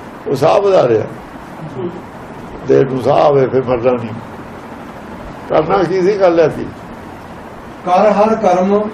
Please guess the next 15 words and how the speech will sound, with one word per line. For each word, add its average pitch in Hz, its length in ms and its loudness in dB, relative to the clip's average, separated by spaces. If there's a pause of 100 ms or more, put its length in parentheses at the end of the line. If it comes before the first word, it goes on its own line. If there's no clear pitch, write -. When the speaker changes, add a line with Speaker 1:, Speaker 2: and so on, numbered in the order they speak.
(580)
Speaker 2:
ਸ਼ਰਵਣ 185 340 2
ਹਰ 202 200 4
ਕਥਾ। - 380 -2 (480)
Speaker 1:
ਕਰ 165 220 4
ਹਰ 165 220 4
ਕਰਮ, 151 540 2 (400)
Speaker 2:
ਸ਼ਰਵਣ 180 320 0
ਹਰ 180 220 2
ਕਥਾ। - 280 -4 (380)
Speaker 1:
ਸ਼ਰਵਣ 170 500 2
ਹਰ 165 80 4
ਕਥਾ। 117 380 0 (1400)
ਜਿਹੜੇ 220 200 2
ਕਰਮ 196 440 2
ਨੇ, 131 60 0